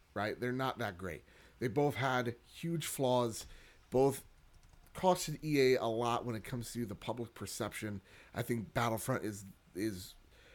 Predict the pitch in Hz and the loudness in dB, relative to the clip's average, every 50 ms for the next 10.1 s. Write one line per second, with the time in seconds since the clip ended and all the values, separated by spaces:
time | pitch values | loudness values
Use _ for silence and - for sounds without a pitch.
0 | - - - 165 180 165 139 127 123 165 208 254 220 135 98 - - - _ - | -12 -2 4 4 4 6 4 4 4 4 6 6 6 4 2 -2 -12 -20 _ -20
1 | - - - _ - 131 131 120 117 117 113 92 - - - - - - 120 120 | -20 -20 -20 _ -6 -2 0 2 2 0 0 -2 -6 -12 -14 -14 -12 -8 -2 0
2 | 139 135 135 147 147 156 156 147 113 104 135 131 131 131 117 98 113 123 120 - | 2 2 4 4 4 4 2 2 2 0 0 0 0 -2 -2 -2 -2 -2 -2 -2
3 | 107 104 - - 131 143 143 - 123 113 110 104 101 95 - 90 95 117 139 160 | -4 -6 -2 0 0 0 0 0 0 0 -2 -2 -4 -6 -8 -4 -2 0 2 2
4 | 151 131 120 98 - - - - - - - - - 143 151 147 127 143 156 151 | 2 2 0 -2 -6 -12 -18 -20 -20 -20 -10 0 4 6 6 6 4 4 4 6
5 | 147 - - - 120 151 180 220 226 - - - - 185 240 247 - 254 208 170 | 4 4 2 2 4 4 4 4 2 -4 -6 -2 2 2 2 2 0 0 0 0
6 | - - 170 151 139 143 139 135 135 127 117 - - - - - _ - 147 156 | 0 2 0 0 0 0 0 -2 -2 -4 -6 -10 -16 -20 -20 -16 _ 0 0 0
7 | 110 98 117 151 170 170 - 143 113 104 110 110 107 104 95 95 92 - 113 104 | 0 2 2 2 2 2 2 2 0 2 0 0 0 0 -2 -2 -4 -4 -2 -2
8 | 123 95 127 131 127 107 101 107 117 123 120 123 117 107 90 80 90 113 120 117 | -2 0 2 0 0 0 -4 -4 -4 -4 0 0 -2 -2 -2 -6 -6 -4 -4 -4
9 | - - 117 107 98 98 98 90 90 - - 123 117 127 135 139 143 139 147 160 | -4 -4 -6 -4 -2 -2 -2 -2 -2 -4 -2 -2 -2 -2 0 0 2 2 2 0
10 | 160 | -2